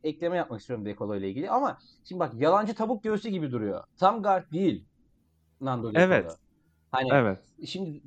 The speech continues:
Speaker 1: tam guard diyenlere ben bir soru işareti koyuyorum. Hani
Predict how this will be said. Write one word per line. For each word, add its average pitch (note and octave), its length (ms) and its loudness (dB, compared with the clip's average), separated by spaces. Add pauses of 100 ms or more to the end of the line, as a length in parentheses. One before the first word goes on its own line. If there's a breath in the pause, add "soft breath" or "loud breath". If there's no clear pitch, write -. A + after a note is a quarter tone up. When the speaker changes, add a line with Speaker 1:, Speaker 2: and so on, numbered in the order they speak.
Speaker 1:
tam G#3 280 0
guard G#3 280 0
diyenlere G#3+ 500 -2
ben A3 220 -2
bir A#3 220 -2 (160)
soru G3+ 260 0
işareti G3+ 420 4
koyuyorum. G#2 380 -4
Hani G2+ 160 -8